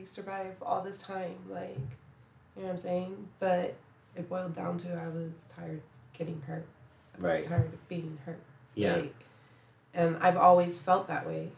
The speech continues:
Speaker 2: Yeah.
Speaker 1: But I just realized, like, what? Like, why am I always feeling hurt? Like, why am I always going through this? Like,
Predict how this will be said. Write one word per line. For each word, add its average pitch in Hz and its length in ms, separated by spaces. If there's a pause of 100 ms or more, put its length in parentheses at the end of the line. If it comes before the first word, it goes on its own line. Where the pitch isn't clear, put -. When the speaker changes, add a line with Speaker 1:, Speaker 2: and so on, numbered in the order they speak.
(100)
Speaker 2:
Yeah. 90 200 (420)
Speaker 1:
But 196 120
I 196 160
just 185 160
realized, 180 580
like, - 280 (400)
what? - 120 (580)
Like, 185 120 (500)
why 180 280
am 247 240
I 185 340
always 196 380
feeling 202 460
hurt? 196 220 (120)
Like, 196 200 (180)
why 185 300 (240)
am 180 180
I 175 280
always 180 380
going 175 300
through 175 180
this? 87 280 (160)
Like, 175 200